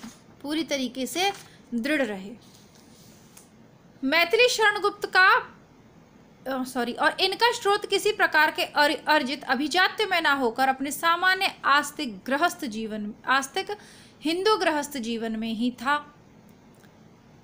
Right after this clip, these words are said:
इन तत्वों के संयोग में राष्ट्रीय भावधारा आप से आप विकसित होती है।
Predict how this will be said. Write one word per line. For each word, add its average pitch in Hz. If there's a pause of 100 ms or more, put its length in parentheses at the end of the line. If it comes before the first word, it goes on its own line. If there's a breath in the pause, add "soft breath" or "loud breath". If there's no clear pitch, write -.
(560)
इन 453
तत्वों 415
के 339
संयोग 294
में 320
राष्ट्रीय 294
भावधारा 254
आप 302
से -
आप 277
विकसित 302
होती 269
है। 233